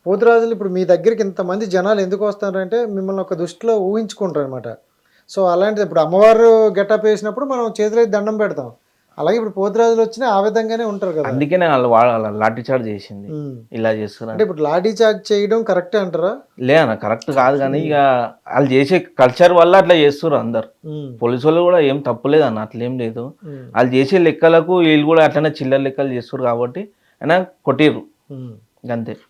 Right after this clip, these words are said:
Speaker 1: But ఏం జరిగినా ఇప్పుడు, ఉమ్, మన ఇంటి నుండి ఒక తప్పు చేసినా మనం వీడిని తిడతాం కానీ అవతల వెళ్ళేటప్పుడు సమర్థిస్తాం కదా.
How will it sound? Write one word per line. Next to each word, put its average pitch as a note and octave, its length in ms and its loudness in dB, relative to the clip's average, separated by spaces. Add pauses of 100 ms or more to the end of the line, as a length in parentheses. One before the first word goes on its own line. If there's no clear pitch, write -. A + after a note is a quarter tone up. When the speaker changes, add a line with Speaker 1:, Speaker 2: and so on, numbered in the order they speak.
Speaker 1:
But F3 120 -2
ఏం F#3 260 0
జరిగినా F#3+ 680 -4
ఇప్పుడు, D#3 460 -2 (280)
ఉమ్, C#3+ 320 -12
మన D3 160 -8
ఇంటి D3+ 240 -10
నుండి E3+ 200 -4
ఒక D3+ 500 -2 (460)
తప్పు D3 180 -6
చేసినా E3 380 -4
మనం F#3 200 -4
వీడిని F3 260 -6
తిడతాం F3+ 440 -4
కానీ F#3 320 -6 (480)
అవతల F#3 260 0
వెళ్ళేటప్పుడు G#3+ 480 2
సమర్థిస్తాం F#3 640 -2
కదా. E3 260 -2